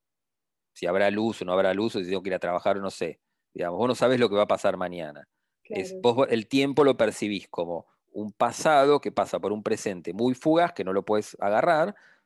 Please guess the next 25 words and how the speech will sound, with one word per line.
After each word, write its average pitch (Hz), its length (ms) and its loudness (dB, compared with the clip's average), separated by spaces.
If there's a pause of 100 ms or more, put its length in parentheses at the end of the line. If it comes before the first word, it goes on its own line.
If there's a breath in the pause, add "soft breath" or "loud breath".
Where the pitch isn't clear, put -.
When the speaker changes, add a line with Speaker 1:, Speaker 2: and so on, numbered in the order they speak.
(120)
Speaker 1:
no 101 120 -12
lo 98 120 0
podés 107 160 0
sostener, 156 640 2 (180 soft breath)
y 110 180 -2
el 117 140 0
futuro, 151 920 6
digamos, 104 320 -2
vas 139 160 2
hacia 139 140 -4
un 139 60 -4
futuro 131 320 -2
incierto. 90 640 -6 (160)
En 131 160 -2
la 147 100 4
cuarta 220 360 4
dimensión 131 380 0
es 160 100 -2
un 123 80 -6
collage. 85 420 -2 (840)
Vos 113 120 0
tenés 110 240 -4
flashes 160 420 0
de 135 100 0
tu 131 220 -4